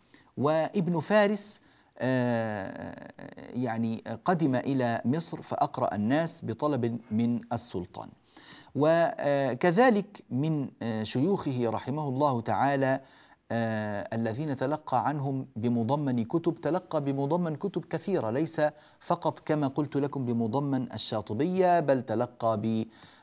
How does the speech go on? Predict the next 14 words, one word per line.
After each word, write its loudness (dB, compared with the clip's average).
آه، 2
ك-، -2
ب-، 0
بما، 0
آه، -4
في -4
كفاية 2
الست، -2
وفي -4
كتاب -2
المستنير، -2
وكتاب -2
الموضح -2
والمفتاح 2